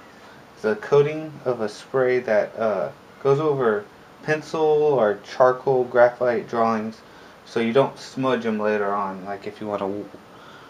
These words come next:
either work on top of that and add more graphite or charcoal on top of that without smudging the existing layer, or if you wanna, like, add, uh,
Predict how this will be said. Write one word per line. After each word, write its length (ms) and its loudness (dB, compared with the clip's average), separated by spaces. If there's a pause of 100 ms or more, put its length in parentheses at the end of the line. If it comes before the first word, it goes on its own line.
(140)
either 360 0
work 340 2
on 100 0
top 360 0
of 80 0
that 240 0
and 180 -2
add 220 2
more 320 -6 (200)
graphite 600 -2
or 100 0
charcoal 720 2 (460)
on 160 -2
top 180 4
of 80 0
that 100 4
without 320 4 (260)
smudging 640 -4
the 160 0 (140)
existing 640 -8
layer, 460 0 (720)
or 300 6
if 180 -4
you 80 -2
wanna, 240 0
like, 220 -2
add, 260 2
uh, 240 -2